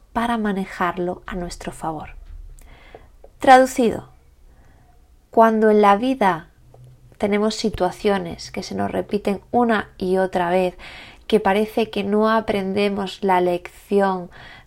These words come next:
de lo que nos sucede, ya sea con las relaciones de pareja, en la amistad, relaciones familiares, trabajos, etcétera, eso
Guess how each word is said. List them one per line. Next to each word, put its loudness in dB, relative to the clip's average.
de 2
lo 4
que -4
nos -6
sucede, 0
ya -4
sea -2
con -4
las 0
relaciones -6
de 0
pareja, 0
en -8
la -6
amistad, -2
relaciones -2
familiares, -2
trabajos, 2
etcétera, -6
eso 4